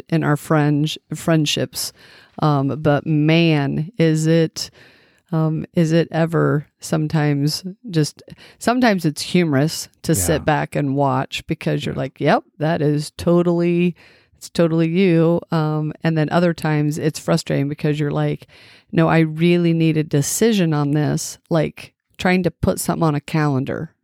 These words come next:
Speaker 1: right?
Speaker 2: Mm-hmm.
Speaker 1: Woo, when you're dealing with a
Speaker 2: Mm-hmm.
Speaker 1: perceiver, trying to put something on a calendar, sometimes they may
Speaker 2: Mm-hmm.
Speaker 1: jump in and put it on with you and be like, "Yeah, yeah, yeah." And then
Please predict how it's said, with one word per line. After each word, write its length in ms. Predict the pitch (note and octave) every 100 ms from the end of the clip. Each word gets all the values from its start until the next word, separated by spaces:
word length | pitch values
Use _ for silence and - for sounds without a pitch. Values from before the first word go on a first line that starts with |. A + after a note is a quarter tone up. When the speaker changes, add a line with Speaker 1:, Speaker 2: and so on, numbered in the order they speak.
| -
Speaker 1:
right? 320 | D3 D3 D#3+
Speaker 2:
Mm-hmm. 340 | G#2 F2 F2+ F2+ - _ _
Speaker 1:
Woo, 380 | A3+ D4+ - - -
when 180 | E3 D3+
you're 100 | F3
dealing 360 | F3 F3 F#3 E3
with 160 | E3
a 60 | D#3+
Speaker 2:
Mm-hmm. 100 | D#3+
Speaker 1:
perceiver, 760 | F#2+ A2 D#3 F3 F3+ F#3+ A3 _ _
trying 220 | - F3
to 60 | D#3+
put 240 | - F3
something 240 | - E3+ E3+
on 120 | D#3+
a 40 | D3
calendar, 540 | - C#3+ D#3 E3 E3+
sometimes 580 | - E3+ E3 E3+ E3+ E3+ - - - _ -
they 200 | F3 G#3+
may 440 | G#3 F#3 E3+ E3 A#2+
Speaker 2:
Mm-hmm. 120 | A2+
Speaker 1:
jump 340 | E3 F3 E3
in 500 | E3+ A#3+ A3+ D#3+ F#3+ - _
and 140 | E3
put 200 | - G3
it 140 | E3+ D#3+
on 220 | F3+ A3+
with 200 | F#3 -
you 60 | E3+
and 80 |
be 80 | D#3+
like, 200 | E3 D#3+
"Yeah, 120 | A3+
yeah, 120 | C4 B3+
yeah." 340 | B3 C#4+ F#3+ - - _ -
And 200 | E3+ F3
then 200 | E3